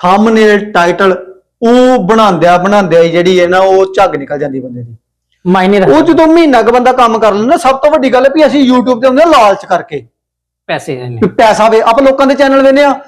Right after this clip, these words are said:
Speaker 1: ਗੱਡੀਆਂ ਲੈ ਲਈਆਂ, ਮੋਟਰਸਾਈਕਲ ਲੈ ਲਏ, ਮਹਿੰਗੇ ਫੋਨ ਲੈ ਲਏ, ਉਹ ਚੀਜ਼ ਸਾਨੂੰ ਪ੍ਰਭਾਵਿਤ ਕਰਦੀ ਹੈ, ਅਸੀਂ ਚੈਨਲ ਤੇ ਆ ਜਾਂਦੇ ਆ, ਪਰ ਉਹਦੇ ਪਿੱਛੇ ਦੀ ਮਿਹਨਤ ਕਿੰਨੀ, ਉਹ ਨਹੀਂ ਵੇਖਦੇ।
Speaker 2: ਹਮ।
Speaker 1: ਫਿਰ ਸਾਡੇ ਅੰਦਰ ਇੱਕ ਲਾਲਚ ਹੁੰਦਾ ਵੀ ਅਸੀਂ YouTube ਤੇ,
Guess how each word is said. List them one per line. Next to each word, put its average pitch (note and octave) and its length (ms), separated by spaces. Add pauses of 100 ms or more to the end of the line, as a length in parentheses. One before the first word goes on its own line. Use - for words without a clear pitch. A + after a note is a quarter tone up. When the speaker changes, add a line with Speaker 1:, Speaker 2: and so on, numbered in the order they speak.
(440)
Speaker 1:
ਗੱਡੀਆਂ A3 280
ਲੈ A#3 160
ਲਈਆਂ, A3+ 180
ਮੋਟਰਸਾਈਕਲ A3 360
ਲੈ A3+ 160
ਲਏ, A3+ 120
ਮਹਿੰਗੇ A3+ 320
ਫੋਨ G#3 320
ਲੈ G#3+ 160
ਲਏ, G#3+ 100
ਉਹ C4+ 280
ਚੀਜ਼ C#4+ 240
ਸਾਨੂੰ C#4 200
ਪ੍ਰਭਾਵਿਤ B3 460
ਕਰਦੀ G3+ 300
ਹੈ, C4 140
ਅਸੀਂ G#3+ 140
ਚੈਨਲ G3 320
ਤੇ G#3+ 100
ਆ A3 80
ਜਾਂਦੇ G#3 240
ਆ, F3+ 80 (340)
ਪਰ F#3+ 100
ਉਹਦੇ A3+ 160
ਪਿੱਛੇ A3+ 380
ਦੀ A3+ 140
ਮਿਹਨਤ A3 420
ਕਿੰਨੀ, G#3+ 360
ਉਹ G3 200
ਨਹੀਂ G#3+ 100
ਵੇਖਦੇ। D3+ 300
Speaker 2:
ਹਮ। C#3+ 460 (580)
Speaker 1:
ਫਿਰ A#3+ 120
ਸਾਡੇ B3 240
ਅੰਦਰ A#3 160
ਇੱਕ B3+ 120
ਲਾਲਚ A3+ 340
ਹੁੰਦਾ A3 220
ਵੀ A#3+ 60
ਅਸੀਂ G#3 120
YouTube E3+ 360
ਤੇ, E3 240